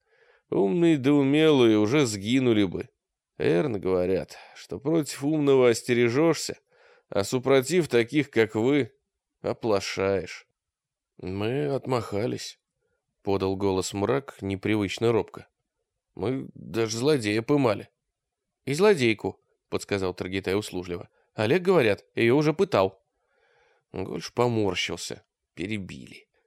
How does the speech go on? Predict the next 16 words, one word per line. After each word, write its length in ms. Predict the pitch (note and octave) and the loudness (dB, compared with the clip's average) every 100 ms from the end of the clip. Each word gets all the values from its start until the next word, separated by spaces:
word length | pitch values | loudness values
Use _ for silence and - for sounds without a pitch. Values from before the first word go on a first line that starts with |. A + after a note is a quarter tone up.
| _ | _
Сказал 560 | - D#3 D#3 A#2+ G#2+ | -8 -4 0 2 2
после 300 | G#2 G#2+ - | 0 -2 -2
тяжелой 520 | G2 A2 G2+ G2 F#2 F2 | -6 -6 -2 -2 -2 -4
паузы, 560 | A2 D3 C#3 G2+ - _ | -2 0 0 -2 -10 _
словно 420 | - B2 D3 C#3+ | -10 -6 -6 -6
хотел 400 | A2+ G2+ B2 B2+ | -6 -4 -4 -4
переложить 640 | A#2+ G2+ G2+ G2 G#2+ B2 | -4 -2 0 0 -2 -6
тяжелую 600 | - G2 G2 G#2 F#2+ F#2 | -6 -6 -2 -2 0 -2
весть 280 | G2+ C#3 - | -2 -6 -6
на 100 | A#2 | -6
другие 420 | A2+ A2 G#2 A#2+ | -4 -6 -6 -8
плечи, 520 | C3 C#3+ F#2+ - - _ _ _ _ _ | -6 -6 -6 -8 -16 _ _ _ _ _
но 100 | A2 | -6
не 160 | F3 C3+ | -4 -4
ведал 340 | F2+ - - | -4 -6 -12
их. 220 | - _ | -16 _